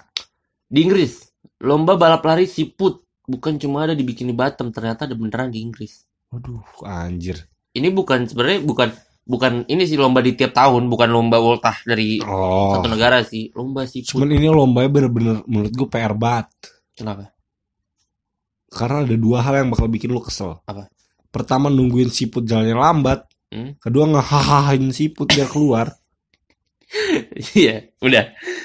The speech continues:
Speaker 2: Itu ngeselin.
Speaker 1: Ngeselin sih ya.
Speaker 2: Capek pasti.
Speaker 1: Nah.
Speaker 2: Dan yang menang batu lagi kayak di SpongeBob.
Speaker 1: <laughs>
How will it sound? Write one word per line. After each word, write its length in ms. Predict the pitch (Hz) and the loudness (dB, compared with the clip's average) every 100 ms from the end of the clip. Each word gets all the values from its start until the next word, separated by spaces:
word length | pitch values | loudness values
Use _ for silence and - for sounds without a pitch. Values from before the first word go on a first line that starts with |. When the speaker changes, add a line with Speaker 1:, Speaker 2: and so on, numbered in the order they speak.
| - _ | -18 _
Speaker 2:
Itu 220 | - 175 | -8 -4
ngeselin. 600 | 160 160 160 202 190 180 185 | -2 0 2 4 4 4 2
Speaker 1:
Ngeselin 420 | 143 143 131 117 | -2 0 2 0
sih 160 | 113 107 | -2 -2
ya. 100 | 104 110 | -4 -4
Speaker 2:
Capek 420 | - 339 381 - 120 | 2 2 2 -2 0
pasti. 220 | 131 113 | -4 0
Speaker 1:
Nah. 340 | 117 113 104 101 | 0 2 2 2
Speaker 2:
Dan 180 | 143 | 2
yang 80 | 160 | 4
menang 220 | 165 196 196 | 4 2 4
batu 440 | 180 190 - 131 | 4 4 2 2
lagi 200 | 120 104 | 2 0
kayak 140 | 101 101 | -4 -8
di 60 | |
SpongeBob. 420 | - 104 101 92 - _ _ | -6 -8 -6 -10 -12 _ _
Speaker 1:
<laughs> 80 | _ | _